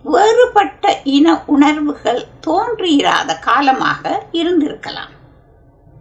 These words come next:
ஆயினும் தற்கால வரலாற்று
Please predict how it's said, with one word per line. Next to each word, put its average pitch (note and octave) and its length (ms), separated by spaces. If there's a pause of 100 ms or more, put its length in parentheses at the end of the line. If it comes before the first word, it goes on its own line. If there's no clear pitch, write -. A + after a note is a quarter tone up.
(280)
ஆயினும் B3+ 520 (440)
தற்கால A#4 540 (120)
வரலாற்று C#4+ 680